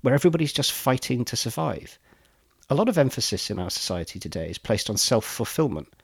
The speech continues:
but when humanity is desperate simply for water, food, and shelter,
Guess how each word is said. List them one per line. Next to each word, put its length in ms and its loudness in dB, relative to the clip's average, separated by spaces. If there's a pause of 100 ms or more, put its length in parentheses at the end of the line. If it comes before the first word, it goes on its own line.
(420)
but 100 -8
when 100 2
humanity 640 4
is 100 2
desperate 420 2
simply 320 2
for 160 -2
water, 440 0
food, 500 2
and 120 -2
shelter, 540 -2